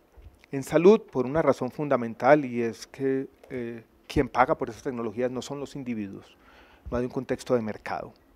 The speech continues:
sino son los estados que no pueden decir no. Los estados sufren de la tiranía de la esperanza. Si alguien promete un medicamento oncológico y a pesar de que la evidencia muestra que son dos meses, pero es la última esperanza para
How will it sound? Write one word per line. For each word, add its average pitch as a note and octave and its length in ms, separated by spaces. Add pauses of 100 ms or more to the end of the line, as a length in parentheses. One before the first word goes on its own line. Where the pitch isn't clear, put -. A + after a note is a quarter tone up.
(420)
sino A#2+ 240
son C3+ 160
los C3+ 160
estados A#2+ 640 (720)
que C#3+ 140
no B2+ 80
pueden C#3+ 220
decir B2 280
no. C3+ 160 (1200)
Los B2 140
estados B2+ 400
sufren D3 360
de C3 120
la A#2 100
tiranía A#2 440
de C3+ 60
la B2+ 60
esperanza. B2 540
Si - 160
alguien B2 260
promete C3 500
un A#2 300
medicamento B2+ 540
oncológico C3+ 640
y B2 60
a A2 80
pesar A2 300
de C3 120
que - 100
la B2 100
evidencia A#2 360
muestra C3 340
que A2+ 460 (240)
son B2 240
dos B2+ 140
meses, D#3+ 440 (640)
pero A#2+ 240
es A2+ 80
la B2+ 80
última C#3 320
esperanza A#2 500
para A2+ 300